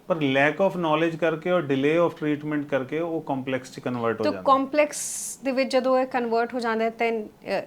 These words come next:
Speaker 2: ਇਹ ਕੀ ਬਣ ਜਾਂਦਾ ਹੈ?
Speaker 1: ਕੰਪਲੈਕਸ ਦੇ ਵਿੱਚ ਉਹਦੀ ਡੈਪਥ ਵੱਡੀ ਹੋ ਜਾਂਦੀ ਹੈ,
Speaker 2: ਓਕੇ।
Speaker 1: ਡੀਪ ਹੋ ਜਾਂਦਾ ਫਿਸਟੂਲਾ, ਕਿਉਂਕਿ ਫਿਸਟੂਲਾ ਮੀਨਸ ਉਸ ਜ਼ਖਮ ਦੇ ਵਿੱਚ ਪਸ ਹੈ,
Speaker 2: ਪਸ
Speaker 1: ਔਰ
Speaker 2: ਹੈ।
Speaker 1: ਪਸ ਇੱਕ ਐਸਿਡ ਦੀ ਤਰ੍ਹਾਂ ਹੈ, ਜਿੱਥੇ ਵੀ ਹੋਏਗੀ ਉਹ ਜਗ੍ਹਾ ਗਲਣੀ ਸ਼ੁਰੂ ਹੋ ਜਾਏਗੀ।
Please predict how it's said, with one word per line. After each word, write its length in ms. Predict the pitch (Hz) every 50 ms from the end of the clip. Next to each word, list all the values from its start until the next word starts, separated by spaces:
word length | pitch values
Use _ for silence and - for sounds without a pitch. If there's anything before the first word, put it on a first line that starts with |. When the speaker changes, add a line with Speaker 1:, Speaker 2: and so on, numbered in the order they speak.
| -
Speaker 2:
ਇਹ 300 | - 196 220 220 220 214
ਕੀ 240 | 208 214 - 262 262
ਬਣ 220 | 220 214 175 165 -
ਜਾਂਦਾ 300 | 165 - - - - -
ਹੈ? 60 | - - - - - - - - - -
Speaker 1:
ਕੰਪਲੈਕਸ 480 | 175 170 165 160 175 180 180 175 -
ਦੇ 120 | - 208 196
ਵਿੱਚ 220 | 185 190 190 -
ਉਹਦੀ 220 | 196 185 196 202
ਡੈਪਥ 480 | 175 135 123 135 139 139 139 - - -
ਵੱਡੀ 320 | 151 143 135 131 151 151
ਹੋ 80 | 147 143
ਜਾਂਦੀ 360 | 139 139 135 131 131 131 139
ਹੈ, 60 | 160 180 -
Speaker 2:
ਓਕੇ। 120 | 220 226 143
Speaker 1:
ਡੀਪ 360 | 117 139 139 147 156 156 165
ਹੋ 80 | 160 151
ਜਾਂਦਾ 260 | 147 147 147 143 143
ਫਿਸਟੂਲਾ, 540 | 127 135 127 - - 135 120 120 139 170 185 - - - - - - - - - - - - - - - - _ - -
ਕਿਉਂਕਿ 260 | - 170 160 165 208
ਫਿਸਟੂਲਾ 500 | 202 - - 185 175 - - 196 202 208
ਮੀਨਸ 300 | 196 170 165 180 196 180
ਉਸ 220 | 202 190 175 - 180
ਜ਼ਖਮ 500 | 180 170 143 135 139 139 - 165 170 170
ਦੇ 80 | 175
ਵਿੱਚ 200 | 160 165 165 -
ਪਸ 420 | 143 - - 151 156 156 - - -
ਹੈ, 140 | 101 - -
Speaker 2:
ਪਸ 180 | - 240 233 214
Speaker 1:
ਔਰ 100 | 165 165
Speaker 2:
ਹੈ। 60 | 165 -
Speaker 1:
ਪਸ 260 | - 180 185 185 - -
ਇੱਕ 160 | 202 190 -
ਐਸਿਡ 380 | 175 165 165 - 190 185 175
ਦੀ 160 | 175 170 175 160
ਤਰ੍ਹਾਂ 220 | 147 139 127 123
ਹੈ, 60 | 127
ਜਿੱਥੇ 360 | 135 135 151 151 151 - 185
ਵੀ 120 | 185 185 185
ਹੋਏਗੀ 280 | 165 165 170 170 175
ਉਹ 60 | 185 175
ਜਗ੍ਹਾ 260 | 160 165 165 180 175
ਗਲਣੀ 360 | 156 156 147 143 143 151 151
ਸ਼ੁਰੂ 200 | 147 - 151 151
ਹੋ 80 | 139 117
ਜਾਏਗੀ। 300 | 104 98 92 92 92